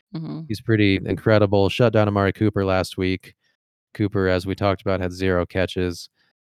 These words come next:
Speaker 2: Gilmore won't get the benefit of a driving rainstorm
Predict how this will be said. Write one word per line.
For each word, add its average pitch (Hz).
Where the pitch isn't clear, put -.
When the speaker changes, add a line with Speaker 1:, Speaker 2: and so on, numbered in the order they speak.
Speaker 2:
Gilmore 135
won't 120
get 123
the 113
benefit 110
of 101
a 101
driving 101
rainstorm 107